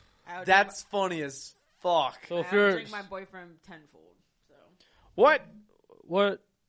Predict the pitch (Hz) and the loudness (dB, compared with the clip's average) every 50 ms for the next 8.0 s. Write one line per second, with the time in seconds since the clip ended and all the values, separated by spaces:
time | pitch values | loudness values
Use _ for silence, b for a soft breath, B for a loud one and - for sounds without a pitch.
0 | _ _ 180 180 190 190 185 190 190 196 180 160 190 185 185 185 196 190 185 185 | _ _ -12 -8 -6 -4 -2 -2 -2 -4 -4 -6 -8 -8 -8 -8 -10 -10 -8 -8
1 | 185 185 175 160 165 - 196 196 190 185 190 190 190 180 180 160 151 147 147 139 | -10 -10 -10 -12 -10 -6 -6 -2 0 0 0 0 0 0 0 0 -2 -2 -4 -6
2 | - - 240 247 254 240 233 - - 226 226 208 - - - 196 202 - 190 165 | -8 -8 -8 -10 -10 -12 -14 -18 -18 -20 -20 -18 -8 -2 -2 -2 0 0 0 0
3 | 151 139 - - - 190 175 160 208 254 - 587 - 277 269 254 240 208 - - | 0 0 -2 -2 0 0 2 2 2 0 2 2 2 6 8 8 8 6 4 2
4 | 254 254 233 233 233 226 208 170 208 202 185 175 165 156 156 147 - - _ _ | 2 2 2 2 2 2 4 8 8 10 12 12 12 12 10 8 4 -2 _ _
5 | _ _ _ _ - _ _ _ _ _ _ _ _ _ _ _ - 151 165 165 | _ _ _ _ -20 _ _ _ _ _ _ _ _ _ _ _ -4 -4 -2 -2
6 | 165 190 190 180 143 165 180 170 165 - 160 185 190 165 175 262 254 247 240 240 | -2 -2 -2 -2 -2 -2 -2 -2 -2 -4 -4 -4 -4 -4 -6 -6 -6 -8 -10 -10
7 | 247 269 302 - 233 233 240 233 247 240 220 - _ - 208 170 139 87 78 | -10 -12 -14 -12 -12 -12 -12 -12 -14 -18 -18 -20 _ -16 -16 -14 -16 -18 -20